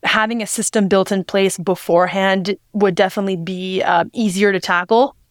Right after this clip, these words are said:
Uh, my husband does a lot of it in his head. And so if something were to happen to him, you know, the construction wouldn't be able to keep going. So that's how we're still working on that part. We're getting better,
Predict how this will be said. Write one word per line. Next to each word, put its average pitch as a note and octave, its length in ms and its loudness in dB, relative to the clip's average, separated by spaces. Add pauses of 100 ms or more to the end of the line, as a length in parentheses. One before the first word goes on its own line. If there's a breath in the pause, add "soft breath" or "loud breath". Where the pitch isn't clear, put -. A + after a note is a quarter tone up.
(160)
Uh, F#3 200 -2
my F#3 120 -4
husband F#3+ 240 -2
does F#3+ 140 4
a F#3+ 40 2
lot F#3 220 4
of G3 80 -4
it G3+ 100 -6
in F#3+ 160 0
his F3 160 -4
head. A3+ 380 0 (220)
And G#3 160 0
so G3+ 360 2
if - 160 0
something G#3+ 220 2
were G#3 100 4
to F#3+ 60 4
happen G#3 280 -2
to G3 80 -2
him, A#3+ 280 4
you A3 60 6
know, G#3+ 80 4
the G3+ 60 2
construction G#3 380 0
wouldn't G3 160 0
be F3+ 100 0
able F3 180 0
to - 100 -8
keep F3 220 -8
going. D#3+ 340 0
So F#3+ 300 2 (260)
that's A3 300 0
how G3+ 540 0
we're A3 200 4
still A3+ 260 0
working A3 300 2
on G3+ 180 4
that G3 260 0
part. A#3+ 260 0
We're G3 140 2
getting G#3+ 300 2
better, A3 360 2